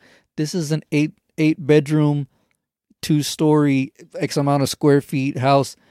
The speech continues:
owned by an ex, uh, police officer who did three years on the, on the force." Yeah. He was, like, tech-, I don't know their ranking system,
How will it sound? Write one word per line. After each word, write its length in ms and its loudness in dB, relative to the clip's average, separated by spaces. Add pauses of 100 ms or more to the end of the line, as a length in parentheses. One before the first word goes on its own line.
(180)
owned 240 0
by 200 2
an 160 0
ex, 360 -4 (280)
uh, 300 4
police 340 -4
officer 360 -4
who 120 0
did 320 0
three 180 -2
years 260 0
on 180 -2
the, 300 -4
on 80 -6
the 60 -8
force." 400 -4 (1000)
Yeah. 260 0 (1000)
He 120 -2
was, 180 2
like, 160 4 (340)
tech-, 200 -2
I 80 -2
don't 100 -2
know 140 2
their 100 2
ranking 380 -2
system, 400 -8